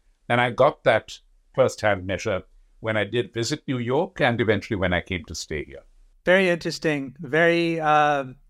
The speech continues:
Speaker 2: admirable, envious of, of your, uh, your childhood experience traveling the world. Did you ever read Tintin?
Speaker 1: You know, that Tintin and, and Asterix are two characters I was almost colorblind to.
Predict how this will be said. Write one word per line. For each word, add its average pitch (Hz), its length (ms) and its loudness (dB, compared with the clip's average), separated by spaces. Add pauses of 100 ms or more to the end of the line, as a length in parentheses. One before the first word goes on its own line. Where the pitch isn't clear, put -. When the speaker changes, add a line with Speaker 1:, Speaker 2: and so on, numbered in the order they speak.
(180)
Speaker 2:
admirable, 175 680 2
envious 170 680 0
of, 156 260 0
of 151 240 0
your, 156 340 2
uh, 143 440 0
your 147 120 -6
childhood 156 440 2
experience 151 640 -4
traveling 151 380 0
the 135 100 -8
world. 147 340 0 (520)
Did 147 100 -6
you 208 80 6
ever 208 200 2
read 180 300 2 (160)
Tintin? 196 460 0 (480)
Speaker 1:
You 175 160 0
know, 226 140 2 (100)
that 196 340 0 (400)
Tintin 185 500 2
and, 127 420 -2
and 110 280 -4
Asterix - 720 -4 (400)
are 127 160 4 (100)
two 180 320 -2
characters 127 580 0
I 117 120 2
was 120 340 -8 (220)
almost 117 560 0
colorblind 95 640 0
to. 80 220 -12